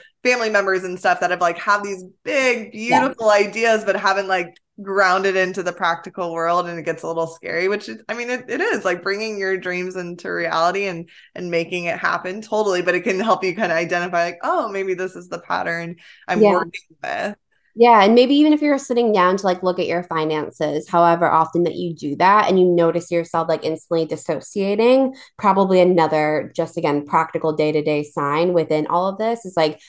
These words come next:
Speaker 2: you're talking about money, even if you're listening to us right now and you're like, "I have <laughs> left the building as I'm listening to this podcast."
Speaker 1: Right.
Speaker 2: And, like, that's gonna be a little bit of a sign with the leaving pattern,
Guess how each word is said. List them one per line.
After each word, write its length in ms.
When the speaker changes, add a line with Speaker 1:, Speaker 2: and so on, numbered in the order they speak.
Speaker 2:
you're 100
talking 400
about 240
money, 540
even 140
if 60
you're 140
listening 300
to 100
us 220
right 160
now 160
and 80
you're 100
like, 180
"I 140
have 440
<laughs> 160
left 440
the 80
building 480
as 160
I'm 100
listening 320
to 80
this 280
podcast." 540
Speaker 1:
Right. 280
Speaker 2:
And, 160
like, 180
that's 320
gonna 200
be 160
a 120
little 160
bit 100
of 120
a 80
sign 420
with 140
the 100
leaving 520
pattern, 680